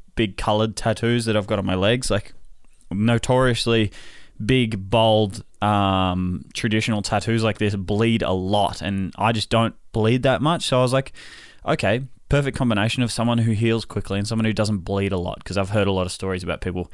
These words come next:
this is probably a bit graphic, but I've heard a lot of stories about people bleeding a lot in the first few days. And I was like, "Okay, well, you know, maybe I'll be fine after, like, five, six, maybe a week later."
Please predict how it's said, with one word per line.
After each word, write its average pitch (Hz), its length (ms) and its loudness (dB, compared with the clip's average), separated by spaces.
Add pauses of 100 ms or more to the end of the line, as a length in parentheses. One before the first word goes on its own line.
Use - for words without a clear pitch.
(360)
this 120 100 -4
is 117 60 -4
probably 104 300 2
a - 20 -2
bit 90 160 0
graphic, 85 440 -4
but 90 120 0
I've 95 140 -4
heard 110 220 0
a 107 40 2
lot 104 320 2
of 98 80 -2
stories 98 320 0
about 87 220 -4
people 95 180 -2
bleeding 92 540 -2
a 85 100 -6
lot 90 560 -2
in 87 80 -6
the 87 60 -6
first 87 260 -4
few 87 140 -2
days. 87 320 -4
And 85 80 -2
I 92 40 0
was 95 100 -2
like, 107 140 -2
"Okay, 101 320 0
well, 107 240 2 (1300)
you 127 100 2
know, 113 100 4
maybe 151 340 4
I'll 143 80 4
be 127 120 2
fine 113 360 2
after, 107 260 0
like, 101 200 2
five, 110 720 2
six, - 440 -2
maybe 110 300 0
a 101 60 2
week 90 340 -4
later." 87 380 -2